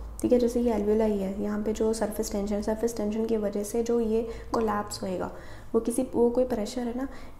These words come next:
वो प्रेशर हम लोग कैसे, अ, कैलकुलेट करते हैं कि जैसे अगर हम इतना प्रेशर यहाँ से दें, ठीक है, तो वो इन्फ्लेटेड रहे,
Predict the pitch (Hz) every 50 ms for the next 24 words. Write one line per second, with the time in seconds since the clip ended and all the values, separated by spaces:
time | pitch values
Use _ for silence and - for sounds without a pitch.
0 | - - - - 247 262 254 254 247 247 226 233 - 254 254 262 254 247 247 254
1 | 254 247 240 226 226 - 254 254 254 254 240 220 214 208 208 202 208 208 208 -
2 | - - 220 214 214 214 226 233 233 233 - 226 220 - 240 240 240 240 240 226
3 | 226 240 240 233 233 233 214 233 240 - - - - - - - - 220 - -
4 | - - - 247 240 - 262 262 269 269 269 262 233 214 - 240 247 240 220 202
5 | 208 208 208 254 233 208 208 202 190 180 180 - - - - - - - - -
6 | - - - 226 233 240 240 254 247 - 247 240 240 269 277 277 - - - -
7 | - - 247 247 240 240 - 226 208 202 - 214 202 190 190 175 175 180 175